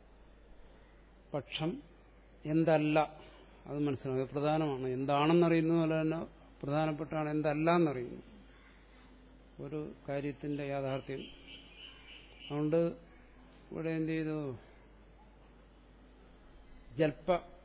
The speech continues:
കഥയെ ആശ്രയിച്ചിട്ടാണ് ഇവിടുത്തെ വാദം നടക്കുന്നത്, ചർച്ച നടക്കുന്നത്.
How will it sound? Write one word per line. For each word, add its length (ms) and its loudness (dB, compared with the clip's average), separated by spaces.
കഥയെ 380 0
ആശ്രയിച്ചിട്ടാണ് 840 -6
ഇവിടുത്തെ 320 -2
വാദം 320 0
നടക്കുന്നത്, 440 -6
ചർച്ച 340 -8
നടക്കുന്നത്. 540 -6